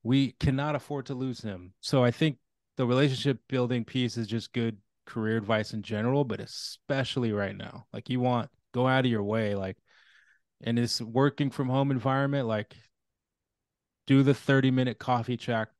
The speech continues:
chat bi-weekly. Like, I have people set up time with me all the time just to talk. And I think t-, to me, I'm like, "Okay, they're, we're building a relationship. That's intentional." And I love it. I think it's important.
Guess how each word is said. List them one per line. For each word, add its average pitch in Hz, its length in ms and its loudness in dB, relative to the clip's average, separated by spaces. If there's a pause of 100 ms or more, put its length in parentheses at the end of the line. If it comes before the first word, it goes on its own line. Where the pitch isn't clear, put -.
(140)
chat 117 440 0
bi-weekly. 110 640 -2
Like, 101 200 -4
I 110 80 -2
have 123 180 2
people 123 260 -4
set 117 220 -2
up 101 100 -6
time 110 200 -6
with 107 120 -6
me 117 100 0
all 104 120 0
the 101 80 -8
time 127 540 2 (540)
just 135 220 -2
to 107 80 -4
talk. 117 500 0
And 104 100 -8
I 101 60 -8
think - 280 -10
t-, - 80 -18 (600)
to 120 120 -2
me, 135 200 2
I'm 123 140 2
like, 113 180 0
"Okay, 110 400 -6 (240)
they're, 110 100 -4
we're 113 240 -2
building 117 360 2
a 110 40 0
relationship. 107 580 -6
That's 107 240 -4
intentional." - 600 -10 (640)
And 117 120 0
I 113 120 4
love 110 260 4
it. 98 240 -6
I 113 60 -6
think 113 180 -4
it's 110 160 -6
important. 110 440 -8